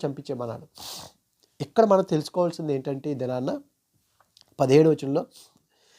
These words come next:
మగపిల్లలందరినీ వధించెను అని ఉంది. అందువలన రామాలో అంగలార్పు విన-, వినబడెను. అసలు బెత్లెహేములోను దాని సకల ప్రాంతంలోనూ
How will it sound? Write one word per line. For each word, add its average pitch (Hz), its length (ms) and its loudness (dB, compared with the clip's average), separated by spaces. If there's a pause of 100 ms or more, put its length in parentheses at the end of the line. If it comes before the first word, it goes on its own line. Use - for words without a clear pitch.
(240)
మగపిల్లలందరినీ 196 800 8
వధించెను 208 720 4
అని 175 140 2
ఉంది. 127 280 -6 (640)
అందువలన 135 560 2 (960)
రామాలో 247 800 10
అంగలార్పు 196 640 6
విన-, 220 340 6 (180)
వినబడెను. 208 580 6 (1600)
అసలు 180 320 4 (760)
బెత్లెహేములోను 226 1500 8
దాని 226 320 8
సకల 202 460 2
ప్రాంతంలోనూ 226 1000 6